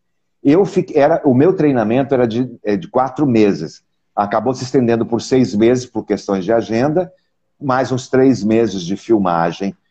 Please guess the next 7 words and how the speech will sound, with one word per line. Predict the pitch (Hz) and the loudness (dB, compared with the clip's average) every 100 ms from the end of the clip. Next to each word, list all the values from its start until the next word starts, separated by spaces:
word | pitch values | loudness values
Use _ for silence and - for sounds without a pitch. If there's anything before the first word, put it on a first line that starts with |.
| _ - | _ -4
depois | 101 120 104 | 0 0 0
mais | 123 127 | 0 0
uns | 131 110 104 | 0 0 2
oito | 135 139 131 | 2 2 -2
meses | 104 113 98 | 0 0 -2
de | 104 | -10
finalização, | 120 113 113 107 117 113 - 95 90 85 | -6 -4 -2 -2 -4 -6 -4 -2 -2 -6